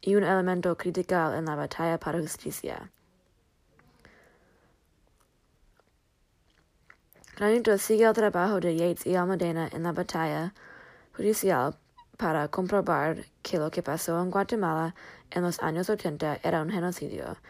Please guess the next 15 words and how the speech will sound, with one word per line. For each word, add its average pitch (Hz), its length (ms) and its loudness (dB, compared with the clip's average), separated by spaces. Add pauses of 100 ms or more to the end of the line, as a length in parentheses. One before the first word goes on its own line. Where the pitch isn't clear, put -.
(260)
y 165 120 -6
que 185 120 0
Ríos 185 340 0
Montt 165 360 -4
era 147 180 0
responsable. 170 680 -6 (1200)
Almudena 220 480 4
buscaba 185 500 2
la 196 80 6
ayuda 185 320 2
de 185 180 2
Yates 160 300 -2
después 170 440 -4
de 202 120 0
ver 165 320 0